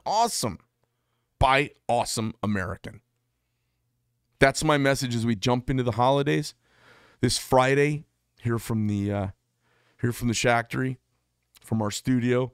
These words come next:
in Phoenix, Arizona. Thanks you guys for stopping in and saying hello. Thanks for your two cents.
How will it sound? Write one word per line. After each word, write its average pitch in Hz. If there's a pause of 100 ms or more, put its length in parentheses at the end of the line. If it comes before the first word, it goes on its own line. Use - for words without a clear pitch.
in -
Phoenix, 123
Arizona. 117 (580)
Thanks 139
you 135
guys 131
for 113
stopping 127
in 110
and 104
saying 113
hello. 104 (280)
Thanks 139
for 143
your 131
two 147
cents. -